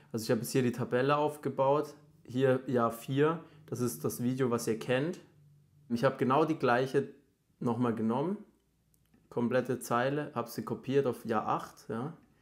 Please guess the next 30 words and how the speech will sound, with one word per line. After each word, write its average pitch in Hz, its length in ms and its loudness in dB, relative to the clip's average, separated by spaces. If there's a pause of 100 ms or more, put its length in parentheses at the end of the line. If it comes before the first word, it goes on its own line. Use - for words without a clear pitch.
(380)
Vielleicht 113 200 -2
mache 123 120 0
ich 123 40 2
nochmal 120 200 4
Jahr 113 220 2
zwölf, 139 600 2
<laughs> - 60 -20
wenn 120 160 -4
wir 117 100 -2
dann 120 200 -2
wieder 135 180 0
vier 131 160 0
Jahre 131 320 0
haben. 135 340 -4 (600)
Und 123 340 2
dann 117 300 2
habe 113 160 0
ich 110 60 -6
es - 80 -14
verglichen, 110 600 -2
vorher, 107 320 -2
nachher, 107 460 -4
was 107 180 -6
ist 107 160 -8
unterschiedlich 117 720 -4
passiert 113 460 -6
und 110 80 -6
so 107 120 -8
weiter. 101 320 -8 (720)
Also, 117 520 0